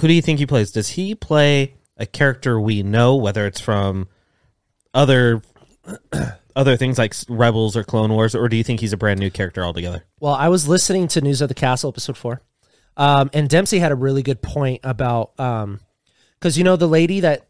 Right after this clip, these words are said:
Speaker 2: you know, fixes up the Naboo fighter for him? She's,
Speaker 1: Okay.
Speaker 2: you know, kind of reoccurring, you know, in the first season, and then she was in the second season.
Speaker 1: Yeah,
Speaker 2: Then she
Speaker 1: he
Speaker 2: was
Speaker 1: was
Speaker 2: in
Speaker 1: in
Speaker 2: Book of
Speaker 1: Book of
Speaker 2: Boba
Speaker 1: Boba
Speaker 2: Fett.
Speaker 1: Fett, yeah.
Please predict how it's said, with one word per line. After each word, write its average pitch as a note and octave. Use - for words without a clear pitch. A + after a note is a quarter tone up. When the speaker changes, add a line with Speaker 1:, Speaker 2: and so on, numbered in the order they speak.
Speaker 2:
you D3+
know, C3+
fixes C#3+
up D3
the D3
Naboo C3+
fighter C3+
for C#3
him? D#3
She's, G#3
Speaker 1:
Okay. B2
Speaker 2:
you G3+
know, F#3+
kind F#3
of D#3+
reoccurring, E3
you C#3+
know, C#3
in C3+
the B2+
first D#3+
season, D3
and C#3
then C3
she C3
was A#2+
in B2+
the A#2+
second C3
season. B2+
Speaker 1:
Yeah, C3
Speaker 2:
Then F#3+
she A#2
Speaker 1:
he F3
Speaker 2:
was E3+
Speaker 1:
was C#3+
Speaker 2:
in D3+
Speaker 1:
in C#3+
Speaker 2:
Book D3+
of C#3+
Speaker 1:
Book C#3+
of B2+
Speaker 2:
Boba -
Speaker 1:
Boba B2+
Speaker 2:
Fett. D#3
Speaker 1:
Fett, -
yeah. D3+